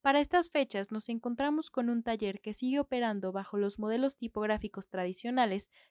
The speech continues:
que sobrevive con el trabajo de artículos de papelería y escritorio. Es alrededor de mil novecientos diez que desaparece todo vestigio documental de actividad. Perfil de la imprenta del Hospicio Cabañas.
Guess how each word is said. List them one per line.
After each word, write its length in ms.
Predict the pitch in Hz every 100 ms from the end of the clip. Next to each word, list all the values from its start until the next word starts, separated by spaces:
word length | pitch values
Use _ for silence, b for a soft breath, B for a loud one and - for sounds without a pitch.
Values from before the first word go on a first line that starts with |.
| -
que 120 | 254
sobrevive 720 | 269 254 269 269 294 311 320 _ _
con 200 | - 254
el 80 | 247
trabajo 400 | 247 262 277 -
de 100 | 349
artículos 500 | 254 - 226 202 190
de 100 | 190
papelería 720 | - 185 190 185 208 240 247 254
y 160 | 226
escritorio. 600 | 220 220 202 196 170 170 _ _ _ _ _ _
Es 160 | 277 277
alrededor 600 | 302 277 277 277 277 262
de 100 | 208
mil 200 | 196 202
novecientos 560 | 196 190 - 185 175 170
diez 320 | 240 262 - _
que 100 | 214
desaparece 600 | 202 - 190 185 190 -
todo 300 | 196 240 269
vestigio 440 | 285 269 254 226 196
documental 600 | 190 180 180 185 233 247
de 80 | 220
actividad. 480 | - 190 185 165 - _ _ _ _ _ _ _ _ _ -
Perfil 400 | 269 262 294 294
de 100 | 339
la 80 | 330
imprenta 500 | 233 233 233 226 196
del 180 | 185
Hospicio 480 | 185 - 226 - 196
Cabañas. 600 | - 185 175 170 - -